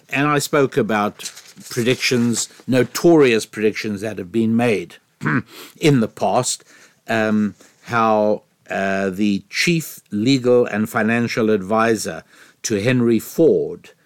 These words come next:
uh, was also the president of the Michigan Savings Bank. And in nineteen oh three, just as Henry Ford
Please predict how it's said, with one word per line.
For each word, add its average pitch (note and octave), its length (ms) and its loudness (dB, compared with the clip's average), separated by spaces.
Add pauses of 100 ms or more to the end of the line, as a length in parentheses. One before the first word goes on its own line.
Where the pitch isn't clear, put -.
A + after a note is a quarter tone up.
(380)
uh, G2+ 200 0
was G#2 200 0
also C#3+ 380 4
the G#2+ 80 0
president A#2 800 -2
of G2 300 -2
the G2+ 80 -4
Michigan G#2+ 520 0
Savings G2 600 0
Bank. G2 400 -10 (500)
And G#2+ 380 -2 (100)
in G#2+ 160 0
nineteen C#3 420 0
oh A#2 140 0
three, A2+ 320 -2
just A#2 360 -6
as A2 160 -4
Henry A2+ 300 -2
Ford G#2 460 0